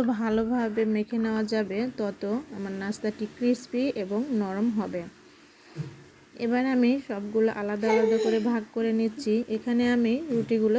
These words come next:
বেলে নেব। নাস্তা তৈরি করার জন্য এখানে আমি চার থেকে পাঁচটা রুটি বেলে নেব। রুটিগুলো খুব বেশি মোটাও হবে না, আমি চেষ্টা করব একেবারে পাতলা করার।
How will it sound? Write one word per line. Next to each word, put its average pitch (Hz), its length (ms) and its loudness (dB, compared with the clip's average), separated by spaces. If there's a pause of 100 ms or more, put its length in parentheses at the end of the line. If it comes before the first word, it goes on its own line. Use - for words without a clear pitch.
বেলে 208 280 2
নেব। 190 200 -6 (880)
নাস্তা 214 360 0
তৈরি 220 260 2
করার 214 320 2
জন্য 208 220 0 (100)
এখানে 240 340 2
আমি 240 180 4 (300)
চার 214 200 -4 (100)
থেকে 233 220 0 (100)
পাঁচটা 220 420 -2
রুটি 226 360 2
বেলে 202 280 2
নেব। 196 200 -2 (280)
রুটিগুলো 240 500 4 (280)
খুব 247 240 0
বেশি 240 280 4
মোটাও 226 380 2
হবে 247 260 0
না, 220 220 2
আমি 233 180 0
চেষ্টা 262 300 0
করব 254 240 2 (320)
একেবারে 214 440 -2 (180)
পাতলা 214 340 0
করার। 208 360 -2